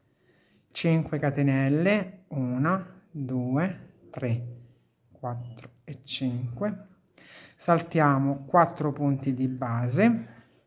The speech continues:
uno, due, tre, quattro, nel quinto punto basso, due catenelle,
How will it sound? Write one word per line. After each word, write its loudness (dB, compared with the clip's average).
uno, 2
due, 2
tre, -4
quattro, -6
nel 2
quinto 0
punto -4
basso, -6
due 4
catenelle, 2